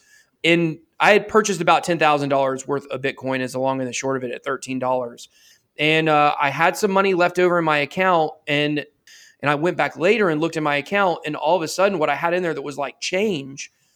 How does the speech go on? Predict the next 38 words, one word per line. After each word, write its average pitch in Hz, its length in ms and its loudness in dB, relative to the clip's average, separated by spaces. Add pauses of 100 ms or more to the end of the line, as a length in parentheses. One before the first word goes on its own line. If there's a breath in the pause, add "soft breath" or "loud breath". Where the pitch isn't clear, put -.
(200)
was 147 300 -2
worth, 165 300 -2
like, 147 220 -2
three 180 140 -2
thousand 160 320 2
dollars. 139 640 -2
And 143 100 -10
I 180 40 0
was 143 160 -2
like, 113 200 -16
"Holy 180 440 -4
crap, 117 460 -4
what 175 180 0
is 190 160 0
this?" 120 320 -12 (560 soft breath)
And 156 180 -4
so 165 460 2
I 165 340 0
sold 175 320 2
out 180 440 2
my 147 140 -2
three 170 200 -2
thousand 165 320 0
dollars 156 420 -2
that 151 260 -6
started 156 420 -2
out 147 220 2
probably 147 460 0
as, 139 220 -2 (380 soft breath)
um, 135 340 -2
definitely 233 360 4
less 165 240 2
than 156 100 -2
a 139 60 -2
hundred 156 260 -2
and 135 120 -8
fifty 160 220 -6
dollars. 127 500 -6